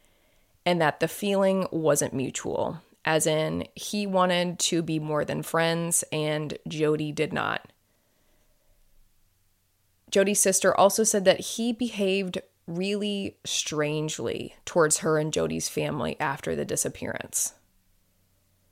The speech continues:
Amy, that producer at the station,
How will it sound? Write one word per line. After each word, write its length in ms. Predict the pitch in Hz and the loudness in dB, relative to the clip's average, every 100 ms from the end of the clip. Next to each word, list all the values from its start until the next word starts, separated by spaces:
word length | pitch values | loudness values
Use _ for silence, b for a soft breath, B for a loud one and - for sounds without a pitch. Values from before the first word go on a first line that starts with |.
| _ _ _ _ _ _ - | _ _ _ _ _ _ 0
Amy, 520 | 233 226 147 165 185 - | 2 4 2 -2 -2 2
that 180 | 180 | 2
producer 540 | - 156 147 - 160 - | 2 0 0 2 0 0
at 240 | - 151 | 0 -2
the 360 | - 165 156 156 - | 0 2 2 -2 -6
station, 760 | - 175 156 - 151 151 165 | 0 2 2 2 0 -2 -6